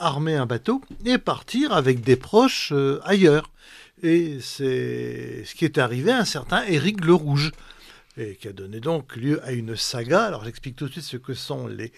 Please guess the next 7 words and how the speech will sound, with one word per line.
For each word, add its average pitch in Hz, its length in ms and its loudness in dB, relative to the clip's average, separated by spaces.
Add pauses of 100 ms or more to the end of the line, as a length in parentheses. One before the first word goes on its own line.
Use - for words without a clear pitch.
(100)
sagas. 143 640 -2 (580)
Euh, 135 540 4
les 160 180 0
sagas, 160 480 -4
ce 165 200 -6
sont 196 440 -4
les, 117 920 -6